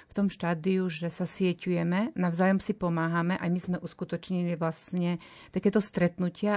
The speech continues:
aj už aj v Košiciach, aj v Žiline, aj vďaka tomu sa my už traja poznáme,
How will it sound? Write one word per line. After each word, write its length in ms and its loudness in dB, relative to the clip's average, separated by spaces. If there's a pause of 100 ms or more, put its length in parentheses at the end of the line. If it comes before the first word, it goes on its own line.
aj 80 -2
už 180 -4
aj 60 -2
v 100 -16
Košiciach, 600 -2
aj 80 0
v 100 -4
Žiline, 340 -2 (120)
aj 80 -2
vďaka 320 -4
tomu 160 -2
sa 160 -4
my 160 0
už 240 -6
traja 480 0 (160)
poznáme, 560 0